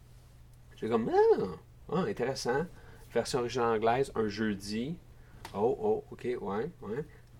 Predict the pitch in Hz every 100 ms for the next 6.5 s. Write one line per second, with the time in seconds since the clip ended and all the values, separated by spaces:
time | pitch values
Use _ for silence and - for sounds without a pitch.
0 | - 160 160 - 233 - - - 127 120
1 | 143 113 - 131 123 127 120 117 113 95
2 | 98 110 147 - - - - - - 117
3 | 127 123 - 117 127 143 113 - - -
4 | - - - - - 110 98 101 104 113
5 | - 127 123 101 104 156 - - - -
6 | - - - 196 214